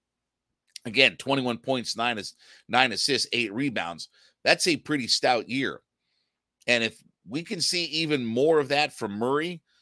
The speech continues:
what he did in his final year, where I believe that he was also a second-team all-defensive player, um, you know, again,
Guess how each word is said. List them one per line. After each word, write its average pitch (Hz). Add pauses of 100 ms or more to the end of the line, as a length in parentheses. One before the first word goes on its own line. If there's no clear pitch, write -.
(100)
what 110
he 147
did 131
in 123
his 120
final 131
year, 131 (360)
where 113
I -
believe 131
that 110
he 127
was 117
also 120
a 98
second-team 120
all-defensive 117
player, 160 (560)
um, 101 (720)
you 156
know, 151
again, 131